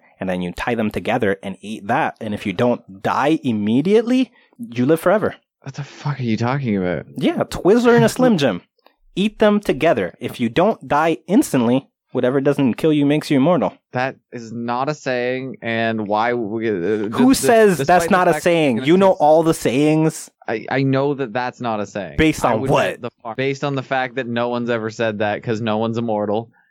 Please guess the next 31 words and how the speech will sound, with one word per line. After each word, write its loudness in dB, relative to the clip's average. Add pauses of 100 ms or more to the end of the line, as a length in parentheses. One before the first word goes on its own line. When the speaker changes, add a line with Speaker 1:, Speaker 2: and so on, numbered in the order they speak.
(100)
Speaker 2:
And 0
what, -2 (400)
whatever 0
makes, -4
whatever 0
doesn't -4
kill 0
you 0
makes -2
you 2
immortal 0
is 0
Speaker 1:
Look, 4
Speaker 2:
not -2
a -4
saying. -6
Speaker 1:
Sasquatch -2
totally, 0
uh, 0
he, 0
he 0
gets 2
to -2
say 0
it. -4
He's 0
immortal. 2
We've 0
already 2
established -4
that. -4